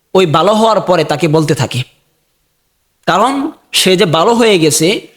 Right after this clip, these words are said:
হেদায়েতের পথে আসছে, নামাজ পড়তেছে, রোজা রাখতেছে,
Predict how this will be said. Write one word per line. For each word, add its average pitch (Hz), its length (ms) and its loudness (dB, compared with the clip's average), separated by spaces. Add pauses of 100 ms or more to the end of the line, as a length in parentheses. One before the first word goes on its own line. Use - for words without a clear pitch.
(160)
হেদায়েতের 214 500 0
পথে 190 240 0
আসছে, 160 500 -2 (220)
নামাজ 202 400 0
পড়তেছে, 170 400 -2
রোজা 196 260 2
রাখতেছে, 180 580 0